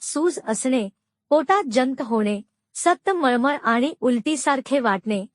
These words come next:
श्वासाचा त्रास, न्यूमोनियासारखे वाटणे, डोळ्यांना त्रास होतो. संक्रमित पक्षी, त्यांच्या विष्ठेशी किंवा पिसांशी जवळचा संपर्क टाळा.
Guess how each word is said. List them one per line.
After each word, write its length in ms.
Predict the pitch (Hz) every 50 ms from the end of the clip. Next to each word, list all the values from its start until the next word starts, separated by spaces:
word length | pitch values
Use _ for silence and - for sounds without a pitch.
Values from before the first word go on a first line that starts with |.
| _ _ _ _ _ -
श्वासाचा 680 | - - 262 262 262 269 262 - 311 302 - 330 320
त्रास, 500 | 320 - - 247 233 202 190 196 - - _ _ _ _ _ _
न्यूमोनियासारखे 1000 | - 240 262 262 277 330 359 359 370 370 381 381 359 - 294 269 262 - - 277
वाटणे, 480 | 262 226 202 196 185 - 226 220 202 190 - _ _ _ _ _ -
डोळ्यांना 580 | 214 208 247 247 254 277 285 330 330 339 339 359
त्रास 440 | - - 254 240 240 262 277 262 -
होतो. 420 | - 208 185 - 190 165 - - _ _ _ _ _ _ _ _ _ _ _ _ _ _ _ _ _
संक्रमित 600 | - - - 302 311 311 - 349 359 359 392 415 - _ -
पक्षी, 440 | 247 233 - - - 302 247 190 180 _ _ _ _ _ _ _ -
त्यांच्या 400 | 294 311 339 339 - 381 381 381
विष्ठेशी 640 | 302 240 240 - - - - 269 285 277 - 330 320
किंवा 400 | - - 277 262 240 240 262 294 285 -
पिसांशी 600 | 247 233 220 - 262 262 277 254 - - 330 330
जवळचा 600 | 240 190 220 220 214 233 240 247 - - 294 311
संपर्क 560 | 294 - - 220 214 202 - 254 262 - - -
टाळा. 300 | - 208 190 180 170 156